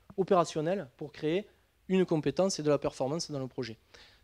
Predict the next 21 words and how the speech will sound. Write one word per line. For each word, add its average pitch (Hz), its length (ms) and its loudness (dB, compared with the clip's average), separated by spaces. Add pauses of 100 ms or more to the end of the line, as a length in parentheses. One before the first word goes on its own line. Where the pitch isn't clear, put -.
(120)
L'entreprise 185 440 2
dans 170 60 6
laquelle 151 240 2
il 135 40 -10
travaille 143 300 0
a 104 40 -4
donné 135 240 0
les 180 180 0
arbres, 214 300 0
évidemment, 147 500 -4
ils 123 80 -12
sont 117 300 -8
plutôt 127 400 -10
fiers 147 360 -4
et, 110 120 -8
euh, 107 420 -12
contents 127 280 -8
de 131 80 -4
contribuer 127 500 -6
à, 110 500 -10 (240)
à 120 280 -12